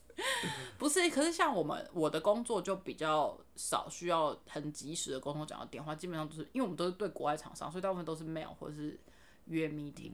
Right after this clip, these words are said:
然后他们又有时差，所以真的没有那么需要及时的东西，所以我就觉得在家上班蛮好的。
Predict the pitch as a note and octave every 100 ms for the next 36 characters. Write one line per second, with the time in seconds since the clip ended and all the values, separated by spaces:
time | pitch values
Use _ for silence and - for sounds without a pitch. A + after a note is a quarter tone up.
0 | - D3+ F3 G#3 F#3+ A3+ D3+ - D3 D3
1 | D#3 D3 D3+ G#3+ G#3 F#3+ D#3 D3 D#3 D3+
2 | D3+ - - E3 - - C3 - - G#2
3 | - - - - G3+ F#3 D#3 E3 G#2 D3+
4 | - - - - - - - - - -